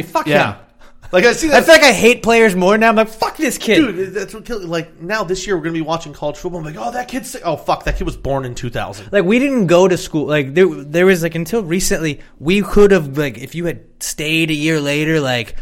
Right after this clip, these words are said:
Speaker 1: I could have been like, "Well, if I had gone back for another year, if I had gone for five years, I could have been in school with that guy."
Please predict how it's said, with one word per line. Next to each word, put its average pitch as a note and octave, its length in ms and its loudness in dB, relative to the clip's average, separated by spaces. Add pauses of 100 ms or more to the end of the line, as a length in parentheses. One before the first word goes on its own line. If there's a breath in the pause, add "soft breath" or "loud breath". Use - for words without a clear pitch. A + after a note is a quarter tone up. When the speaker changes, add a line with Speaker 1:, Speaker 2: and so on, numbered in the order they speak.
(160 soft breath)
Speaker 1:
I C3+ 140 0
could C#3+ 140 -6
have C3+ 60 -8
been C3 120 -4
like, B2 60 -6
"Well, G#3 160 2
if F#3 60 -4
I G3+ 60 -2
had G3 100 -4
gone G3 240 0
back F3+ 260 0
for F3+ 120 -4
another E3+ 260 2
year, E3+ 200 0
if D#3+ 80 -4
I D#3 40 -2
had D#3 160 -6
gone D#3 200 -4
for C#3 100 -12
five D3+ 260 -4
years, C#3+ 120 -6
I C#3+ 40 -8
could D#3 140 -10
have C#3+ 100 -8
been D3 120 -8
in B2+ 80 -10
school D3+ 220 -6
with C#3+ 100 -8
that C#3 160 -4
guy." C3 60 -8